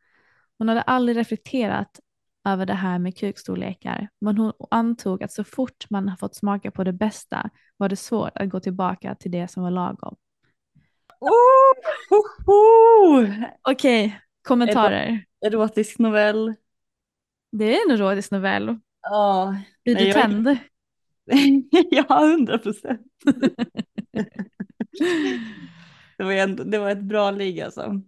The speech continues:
Speaker 1: Det var ett bra ligg.
Speaker 2: Oj, oj, oj, oj, oj. Och
Speaker 1: Ja.
Speaker 2: med ställ-, ställa rösten också.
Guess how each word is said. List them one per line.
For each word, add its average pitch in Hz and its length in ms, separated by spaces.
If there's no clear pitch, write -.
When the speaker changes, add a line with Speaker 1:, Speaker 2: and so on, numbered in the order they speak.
Speaker 1:
Det 190 100
var 185 80
ett 180 80
bra 190 180
ligg. 180 440
Speaker 2:
Oj, 220 380
oj, 226 120
oj, 233 80
oj, 247 60
oj. - 180
Och 202 80
Speaker 1:
Ja. 202 60
Speaker 2:
med 247 80
ställ-, 196 460
ställa 190 400
rösten 185 360
också. - 240